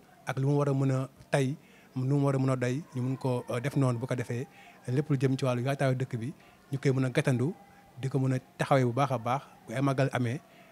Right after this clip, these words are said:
euh, du am jafe-jafe yu mel noonu. Ñu bëggoon xam ne lu sa xalaat ci wàllu woowu.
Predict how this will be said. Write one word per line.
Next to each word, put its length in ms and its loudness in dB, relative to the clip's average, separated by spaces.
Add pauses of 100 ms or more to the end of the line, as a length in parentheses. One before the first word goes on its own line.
(140)
euh, 80 -2
du 80 -2
am 180 2
jafe-jafe 240 0
yu 80 4
mel 180 2
noonu. 240 -4 (160)
Ñu 80 -8
bëggoon 140 -2
xam 140 -4
ne 60 0
lu 100 -2
sa 100 -4
xalaat 260 0
ci 80 -2
wàllu 200 0
woowu. 220 -6